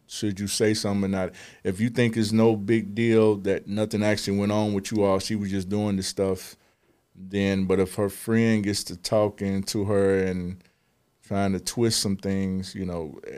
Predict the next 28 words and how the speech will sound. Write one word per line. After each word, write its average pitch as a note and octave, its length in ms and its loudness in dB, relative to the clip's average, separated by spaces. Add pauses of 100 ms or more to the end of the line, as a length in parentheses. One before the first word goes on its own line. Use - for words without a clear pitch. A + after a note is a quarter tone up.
(140)
So F#2+ 180 -2
it's F#2+ 120 0
just G#2 180 -2
one G2+ 140 0
of G2+ 60 0
those, G2 420 -2
it's, G2+ 320 -6 (480)
it's - 100 -20
one A2 140 2
of - 20 4
those G#2 120 4
situations G#2 520 2
where G2 100 0
you G#2+ 80 -2
need G#2 220 -2
to, G2 60 0
you, F#2+ 380 -2 (180)
it's G2 220 -4
contingent G2+ 500 0
upon G2 280 -2
your F#2 120 0
lady, F2+ 380 -2 (100)
should F#2+ 260 -8
you F#2+ 80 -6
say F#2 220 0
anything F2+ 320 -6
or F2+ 40 -6
not. F2 220 -8